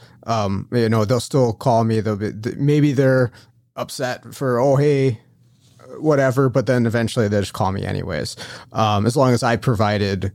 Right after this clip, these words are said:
good service in the past. Um, and so I keep having to remind myself of that. Like, if there's some change that I feel is necessary to improve the business,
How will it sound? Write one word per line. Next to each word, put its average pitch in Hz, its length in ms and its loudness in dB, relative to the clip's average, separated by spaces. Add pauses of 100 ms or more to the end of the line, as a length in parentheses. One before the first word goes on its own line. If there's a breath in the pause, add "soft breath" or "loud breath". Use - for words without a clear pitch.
good 117 180 2
service 104 380 -2
in 98 80 -4
the 87 60 -8
past. - 480 -6 (420 loud breath)
Um, 98 500 -2 (240)
and 101 280 -2
so 107 180 -2
I 110 140 2
keep 151 180 0
having 135 200 0
to 123 60 2
remind 107 320 0
myself 101 440 -2
of 98 100 -6
that. 98 380 -4
Like, 110 280 -6
if 107 100 -4
there's 135 180 2
some 175 160 2
change 151 400 2
that 135 120 2
I 123 120 2
feel 131 200 2
is 113 120 -2
necessary 113 480 0
to 107 60 2
improve 101 360 -4
the 98 60 -6
business, 113 640 -2